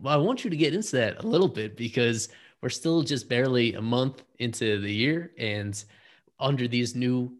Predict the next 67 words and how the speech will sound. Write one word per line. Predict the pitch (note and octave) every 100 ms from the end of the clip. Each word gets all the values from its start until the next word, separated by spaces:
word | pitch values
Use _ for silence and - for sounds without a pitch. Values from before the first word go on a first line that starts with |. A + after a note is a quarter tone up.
| _ -
this | G#2+ -
new | C3+ B2
reality | A2+ B2 C3+ C#3+ D3 E3+
of | A2+
attending | A2 B2+ A#2+ A#2
games. | A2+ D3 C#3
And | A2
hopefully | C#3 - B2+
it |
will | B2
just | B2 A#2+
be | A#2
for | G#2+ G#2+
this | A#2+ -
season | C3+ C3 D3 B2+
that, | G#2+ -
you | A2
know, | G#2
they | G#2+
got | A2 A2
these | A2+ G#2+ - - -
special, | - - B2+ - B2 A2+ - - _ -
uh, | - - - _ -
precautionary | B2+ - C#3 - B2+ A#2+
measures | A2+ B2 D3+ D#3 D#3
before | A2 A2+
we | A2
can | G#2+ A2 G2
kind | A#2
of | G#2+ G2+ _ _
return | - - C3
back | A#2 A#2
to | G#2
normal | A2+ A2
next | G#2+ D3+ -
year. | B2 G#2 - _ _
But | G2+ G2+ -
I | G2+
mean, | A#2
a | A#2+
lot | D3
of |
people | G3 D#3
haven't | B2 C#3+ A#2+
had | B2+
the | A2+
chance | - E3 B2 -
to |
go | G#2+ A2
to |
games | G#2 C3+ F#3 G#2
this | G2 G#2+
year | C3
just | B2 G#2+
because | - A2 A2
of | A2 G#2
the | F#2
limited | G2+ B2+ B2+ A#2+
capacity | A2+ B2 - B2
and | A2
how | A#2
early | A2+ C3 C3
it | A#2+
is | A#2 A2
in |
the | G#2+
year. | C3 D3 C#3+